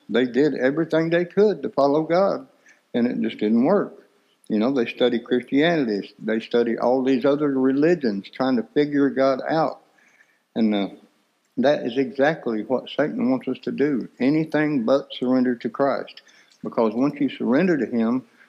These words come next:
the Holy Spirit will teach you all these things. But prior to that, you can study all you want, and that's exactly what Satan wants us to do,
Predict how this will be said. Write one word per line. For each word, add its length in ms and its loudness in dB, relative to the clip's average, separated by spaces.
the 100 0
Holy 220 0
Spirit 420 -2
will 240 2
teach 340 -4
you 160 2
all 160 2
these 240 -6
things. 360 -6
But 340 -4
prior 340 2
to 100 -2
that, 440 -2
you 100 4
can 160 -2
study 320 2
all 160 2
you 120 2
want, 380 0
and 140 0
that's 220 -2
exactly 440 0
what 220 -2
Satan 280 -2
wants 180 0
us 120 -2
to 100 -10
do, 420 0